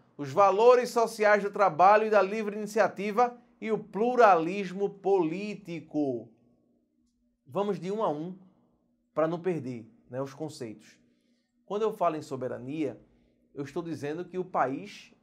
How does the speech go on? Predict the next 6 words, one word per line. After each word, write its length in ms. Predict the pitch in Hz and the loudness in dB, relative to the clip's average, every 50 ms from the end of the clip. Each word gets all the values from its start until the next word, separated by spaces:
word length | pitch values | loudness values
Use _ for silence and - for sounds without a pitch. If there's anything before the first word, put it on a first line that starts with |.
| _ _ | _ _
ele 460 | - 170 156 147 156 170 190 208 208 _ _ _ _ _ _ _ _ _ _ _ _ _ _ _ _ _ | -8 -4 -4 -4 -4 -6 -10 -14 -18 _ _ _ _ _ _ _ _ _ _ _ _ _ _ _ _ _
se 320 | _ - - 208 - - - | _ -20 -18 -18 -18 -8 -2
autogoverna 1200 | - 170 185 202 233 254 254 247 - 220 202 180 202 175 127 113 135 135 139 151 156 170 190 202 - _ _ _ | 2 4 4 4 2 2 -2 -6 -10 -10 -4 -4 -4 -4 -4 -4 -6 -6 -6 -6 -6 -10 -10 -12 -14 _ _ _
na 140 | 139 156 170 | -10 -8 -8
esfera 420 | 180 175 - - - 131 135 147 | -8 -8 -12 -10 -6 -4 -4 -4
internacional. 840 | 165 175 170 180 180 180 180 185 - 240 233 185 131 127 123 120 - | -4 -6 -8 -10 -8 -8 -10 -10 -10 -10 -8 -6 -6 -6 -6 -8 -12